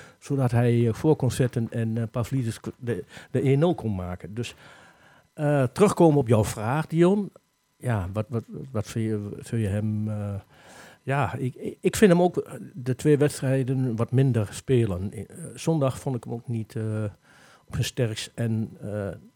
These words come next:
nou, nogmaals, de, de, de één nul in Alkmaar vond ik ook niet sterk. Ik had toch wel meer van een international met zoveel ervaring verwacht.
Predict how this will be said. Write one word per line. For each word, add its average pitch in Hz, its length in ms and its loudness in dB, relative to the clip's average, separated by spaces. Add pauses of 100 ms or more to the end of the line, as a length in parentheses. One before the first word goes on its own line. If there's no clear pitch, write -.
nou, 107 180 -6
nogmaals, 98 500 -4
de, 107 340 -6
de, 101 140 -6
de 107 120 -2
één 113 220 -2
nul 123 320 -2 (260)
in 120 160 -4
Alkmaar 120 520 -2
vond 131 240 -2
ik - 60 -4
ook - 60 -4
niet 120 100 2
sterk. - 420 -8 (460)
Ik 190 160 -8
had 175 100 4
toch 185 120 4
wel 170 140 8
meer 165 280 6
van 143 200 2
een 143 140 2
international 139 640 0
met 127 160 -4
zoveel 127 280 -4
ervaring 107 440 -2
verwacht. 98 400 -8